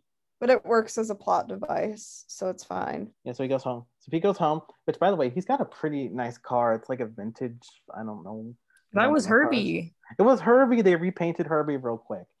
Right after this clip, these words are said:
Speaker 2: And then he
Speaker 3: Mm-hmm.
Speaker 2: gave the keys to Lindsay Lohan. We just didn't see that at the end. He said, "Lindsay
Speaker 3: Exactly.
Speaker 2: Lohan, take my car." And so we got
Speaker 1: Mm-hmm.
Speaker 2: Herbie Fully Loaded,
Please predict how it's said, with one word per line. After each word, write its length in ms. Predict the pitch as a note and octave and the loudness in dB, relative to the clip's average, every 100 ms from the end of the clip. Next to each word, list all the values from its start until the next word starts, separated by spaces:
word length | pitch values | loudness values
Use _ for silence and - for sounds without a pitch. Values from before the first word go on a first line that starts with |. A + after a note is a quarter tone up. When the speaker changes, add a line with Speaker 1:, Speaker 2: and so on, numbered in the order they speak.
| _ _ _ D3 | _ _ _ 0
Speaker 2:
And 80 | |
then 80 | E3 | 4
he 80 | F#3+ | 4
Speaker 3:
Mm-hmm. 80 | F3 | 4
Speaker 2:
gave 220 | E3 E3 | 2 4
the 60 | F3+ | 0
keys 380 | - C#3 C#3 C#3 | -2 -6 -4 -2
to 100 | D#3+ | -2
Lindsay 260 | C#3 C3+ | -2 -2
Lohan. 460 | C#3+ D3+ D#3+ C3+ A2 | 0 0 0 -4 -4
We 60 | A2+ | -6
just 140 | C3 | -6
didn't 220 | C#3+ B2 | -6 -8
see 200 | - C#3 | -6 -2
that 220 | C3+ A2 | 0 0
at 120 | - G2 | -4 -8
the 120 | G#2 | -10
end. 280 | G2 B2 - _ _ _ _ _ _ _ _ _ | -8 -10 -14 _ _ _ _ _ _ _ _ _
He 80 | - | -8
said, 180 | G3 C#3+ | -4 0
"Lindsay 220 | D3+ D#3+ | 0 2
Speaker 3:
Exactly. 160 | E3+ D#3 | 2 2
Speaker 2:
Lohan, 300 | D#3+ D3 C3+ | 2 0 0
take 160 | C#3+ D3+ | -2 -2
my 100 | D3 | -4
car." 440 | - A2+ A2 - _ _ _ _ _ _ _ _ _ _ _ _ _ _ _ _ _ _ | 0 0 -2 -6 _ _ _ _ _ _ _ _ _ _ _ _ _ _ _ _ _ _
And 80 | - | -2
so 80 | G3 | 0
we 60 | |
got 220 | C#3+ D3+ C#3+ | 4 4 4
Speaker 1:
Mm-hmm. 80 | - | 0
Speaker 2:
Herbie 200 | D3 D3+ | -4 -4
Fully 280 | D3+ D#3 D#3 | -2 0 2
Loaded, 480 | C3+ G#2+ G2 A2 | 2 0 -2 -6